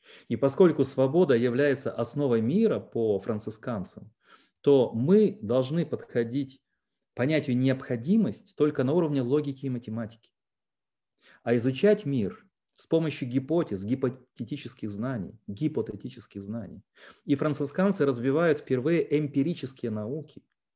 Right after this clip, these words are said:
и у них возникает теория познания, у Оккама, я писал об этом статьи. Например, э, Роджер Бэкон, один из первых эмпирических, м, э, философов и инженеров. У него были планы,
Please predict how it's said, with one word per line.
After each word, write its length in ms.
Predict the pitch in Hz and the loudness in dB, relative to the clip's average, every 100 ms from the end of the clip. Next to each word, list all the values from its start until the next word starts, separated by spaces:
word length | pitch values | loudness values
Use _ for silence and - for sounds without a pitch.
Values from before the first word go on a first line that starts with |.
| 117 | -6
и 60 | |
у 80 | 113 | -2
них 280 | 147 156 147 | -2 -4 0
возникает 540 | 143 143 135 139 127 | 0 0 0 0 0
теория 280 | 131 117 104 | -2 0 0
познания, 540 | 101 104 113 123 90 - | -4 -8 -8 -8 -10 -6
у 240 | 113 139 | -4 -2
Оккама, 360 | 127 - 95 90 | -4 -4 -8 -4
я 60 | 104 | -6
писал 360 | 107 - 117 | -6 -4 -2
об 100 | 107 | -2
этом 180 | 98 101 | -4 -8
статьи. 440 | 101 95 101 - - _ _ _ _ _ _ _ | -14 -14 -16 -18 -18 _ _ _ _ _ _ _
Например, 600 | 117 131 139 156 147 131 - _ _ _ - | -2 0 0 0 -2 -4 -12 _ _ _ -6
э, 300 | 110 110 107 | -2 0 4
Роджер 340 | 151 147 135 | 4 6 2
Бэкон, 560 | 113 139 196 190 98 95 - _ - | 2 0 0 0 -4 -6 -12 _ -6
один 260 | 123 143 | -2 0
из 60 | 139 | -2
первых 380 | - 190 175 - | 2 4 4 2
эмпирических, 720 | 131 120 127 156 123 - 107 110 | -2 0 0 -2 -6 -10 -8 -6
м, 380 | 101 95 95 | -6 -6 -6
э, 40 | 95 | -6
философов 720 | - 120 185 185 - 113 - | -4 0 0 0 -4 -6 -6
и 260 | 160 175 - | -6 -6 -2
инженеров. 720 | 147 117 120 135 104 78 _ _ _ _ _ _ _ _ _ | -2 -2 -2 -2 -4 -8 _ _ _ _ _ _ _ _ _
У 60 | - | 0
него 200 | 143 160 | 2 4
были 160 | 139 135 | 4 2
планы, 640 | 131 151 147 127 113 117 | 2 0 2 2 0 -4